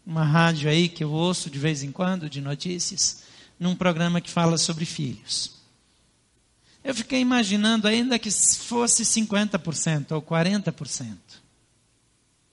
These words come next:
O que que leva uma criança a achar que ela é menos importante que o celular? Quando cada vez que ela vai falar, o pai não ouve, a mãe não ouve, porque tá conectado, tá, tá,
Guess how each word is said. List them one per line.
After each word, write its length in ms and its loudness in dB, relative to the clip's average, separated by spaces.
O 40 -20
que 140 -2
que 80 -4
leva 220 4
uma 140 6
criança 440 4
a 20 4
achar 260 2
que 100 -4
ela 100 8
é 60 4
menos 320 -2
importante 560 -2
que 60 -6
o 40 -4
celular? 540 0
Quando 240 -4
cada 260 0
vez 220 2
que 80 0
ela 100 4
vai 140 4
falar, 320 2
o 40 -2
pai 220 0
não 140 0
ouve, 260 0
a 40 0
mãe 180 0
não 160 0
ouve, 220 0
porque 280 -8
tá 220 0
conectado, 720 -2
tá, 340 -4
tá, 420 0